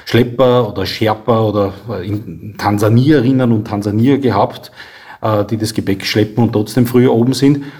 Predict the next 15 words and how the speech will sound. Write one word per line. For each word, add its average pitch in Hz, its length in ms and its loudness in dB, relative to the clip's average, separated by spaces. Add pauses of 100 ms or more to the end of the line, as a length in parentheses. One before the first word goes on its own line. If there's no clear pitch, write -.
(240)
Und 120 220 -12
hier 117 360 0 (640)
bin 117 180 2
dann 104 280 2
ich 156 220 2
als, - 320 0
äh, 113 300 -4 (420)
Mitgeher 127 840 2
und 113 280 -2
Träger 113 340 2
und 110 100 0
insgesamt 131 380 0
noch 117 200 -2
acht - 340 -4
Kinder, 143 440 4